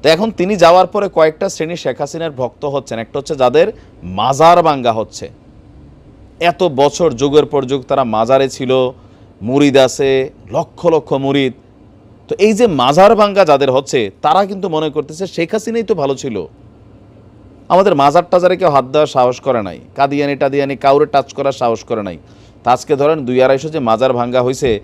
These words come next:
এদের ফ্যান ফলোয়াররা কিন্তু মনে মনে আওয়ামী লীগের প্রতি কৃতজ্ঞতা ফিল করতেছে।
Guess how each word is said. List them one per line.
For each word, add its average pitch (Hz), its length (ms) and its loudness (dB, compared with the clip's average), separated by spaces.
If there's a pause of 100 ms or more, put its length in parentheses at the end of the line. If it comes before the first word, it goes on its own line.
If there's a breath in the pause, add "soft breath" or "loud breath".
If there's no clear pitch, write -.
(220 soft breath)
এদের 143 240 -4
ফ্যান 131 280 -6
ফলোয়াররা 147 420 0
কিন্তু 165 440 -2 (320 soft breath)
মনে 123 280 -2
মনে 131 160 -2
আওয়ামী 120 260 2
লীগের 120 200 -2
প্রতি 151 200 -8
কৃতজ্ঞতা 143 540 -2
ফিল 117 220 -8
করতেছে। 90 460 -10